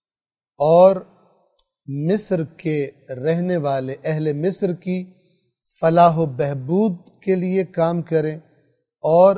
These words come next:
مصر کے شہروں کی ترقی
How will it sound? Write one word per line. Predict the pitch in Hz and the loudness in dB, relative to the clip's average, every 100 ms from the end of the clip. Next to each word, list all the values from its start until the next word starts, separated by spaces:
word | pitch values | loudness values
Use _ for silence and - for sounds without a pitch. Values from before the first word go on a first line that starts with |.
| - _ | -2 _
مصر | 131 131 160 180 175 151 | -14 -8 -6 -6 -6 -8
کے | - 151 135 - _ | -8 -6 -6 -8 _
شہروں | - - 160 143 147 156 | -20 -14 -10 -8 -6 -8
کی | 135 143 131 - _ _ | -10 -14 -14 -16 _ _
ترقی | - 139 139 _ 170 | -10 -8 -8 _ -10